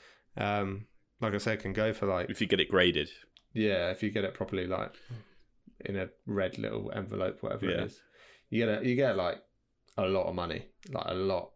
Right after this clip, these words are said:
Speaker 2: like, em-, enough to buy a house.
Speaker 1: I, I do. I have seen a few sort of YouTube videos on, on Pokemon cards and getting them graded and that sort of thing. And I didn't realise that, um, they are graded on so many different things. They're graded on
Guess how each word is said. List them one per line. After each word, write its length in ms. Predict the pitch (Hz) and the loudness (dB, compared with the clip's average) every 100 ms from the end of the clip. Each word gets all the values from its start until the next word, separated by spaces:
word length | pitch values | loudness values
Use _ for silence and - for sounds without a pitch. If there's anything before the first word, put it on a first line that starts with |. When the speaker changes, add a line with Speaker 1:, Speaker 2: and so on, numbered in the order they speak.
| _ | _
Speaker 2:
like, 160 | - 80 | -4 -2
em-, 200 | 95 104 | -2 -4
enough 240 | 123 113 - | -2 -2 -2
to 60 | - | -2
buy 160 | 92 | -2
a 40 | 82 | 0
house. 420 | 87 - - - - - _ _ _ _ _ _ _ _ _ | -4 -6 -10 -20 -20 -20 _ _ _ _ _ _ _ _ _
Speaker 1:
I, 160 | 98 117 | 4 6
I 60 | 123 | 4
do. 240 | 151 131 | 6 8
I 40 | |
have 160 | 127 135 | 6 6
seen 200 | 147 113 | 6 6
a 40 | |
few 480 | 95 107 95 92 90 | 4 6 6 6 4
sort 200 | 82 92 | 2 -2
of 60 | 90 | 2
YouTube 360 | 98 - 90 | 0 2 0
videos 480 | - 82 76 80 - - _ | 2 0 2 -2 -6 -12 _
on, 340 | 95 85 80 80 | -2 0 0 -4
on 280 | 85 82 82 - - _ | -6 -6 -10 -14 -20 _
Pokemon 300 | 92 85 85 80 | -6 -4 -8 -6
cards 300 | 78 80 80 | -6 -6 -6
and 220 | 82 82 _ _ | -8 -8 _ _
getting 140 | 85 85 | -6 -6
them 80 | 82 | -2
graded 380 | 95 90 85 80 | 2 2 2 -4
and 80 | |
that 140 | 87 - | -4 -6
sort 120 | - | -8
of 40 | |
thing. 160 | 87 80 - - - - _ | -4 -4 -6 -20 -20 -20 _
And 100 | 95 | 2
I 40 | 120 | 4
didn't 180 | 175 | 4
realise 520 | 113 127 90 78 80 - | 6 6 6 4 0 0
that, 260 | 87 78 - _ | 2 2 -4 _
um, 480 | - 82 80 80 80 - - | -2 0 -2 -4 -10 -14 -4
they 200 | 95 92 | 4 6
are 180 | 85 87 | 6 2
graded 460 | - 92 87 87 | 4 4 4 0
on 120 | 87 | -2
so 200 | 90 - | -2 0
many 160 | 92 87 | 2 0
different 240 | 85 87 | -2 -6
things. 280 | - 92 107 | -4 -4 -2
They're 120 | 110 | -4
graded 380 | 98 117 110 90 | 2 2 2 2
on 400 | 87 85 90 101 | 0 -2 -6 -10